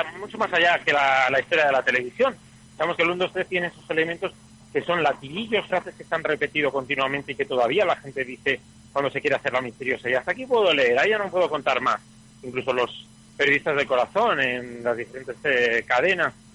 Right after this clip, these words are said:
lo, los apartamentos de Torrevieja, los chistes, otros latiguillos de los, de los humoristas, las frases de Mayra, eh, incluso la, la, lo, lo que decía la Ruperta, ¿no? En la, en la cabecera.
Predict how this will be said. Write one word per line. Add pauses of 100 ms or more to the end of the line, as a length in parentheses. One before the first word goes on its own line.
(240)
lo,
los
apartamentos
de
Torrevieja,
los (120)
chistes, (400)
otros
latiguillos
de
los, (480)
de
los
humoristas,
las
frases
de
Mayra, (340)
eh,
incluso
la,
la,
lo,
lo
que
decía
la
Ruperta,
¿no?
En
la,
en
la
cabecera.